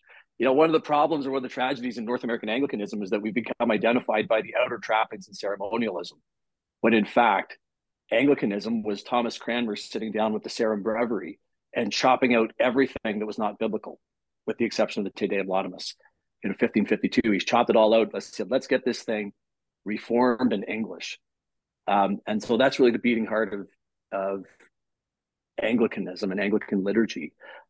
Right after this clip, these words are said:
Um, we have this thing called the Thirty-nine Articles of Religion. Um, Article twenty-four says that it must be in the language understand of the people.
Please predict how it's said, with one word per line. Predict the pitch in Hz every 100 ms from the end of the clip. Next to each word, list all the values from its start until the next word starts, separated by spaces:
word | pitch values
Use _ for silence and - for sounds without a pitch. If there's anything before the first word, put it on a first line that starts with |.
| _ -
Um, | 104 107
we | 127
have | 135
this | 135 135
thing | 131
called | 123 120 110
the |
Thirty-nine | - 120 120 110
Articles | 113 110 107
of | 104
Religion. | 104 104 120 139 175 _ _ _ _ -
Um, | 107 101 104 -
Article | 117 131 123
twenty-four | - 131 123 - - 107 113 147 - _
says | - 113 110
that | 110
it | 107 _ -
must | 113 117 -
be | 113
in | 110
the | 104
language | 107 113 107 113 107
understand | 107 104 107 104
of | 92
the |
people. | - 120 - 165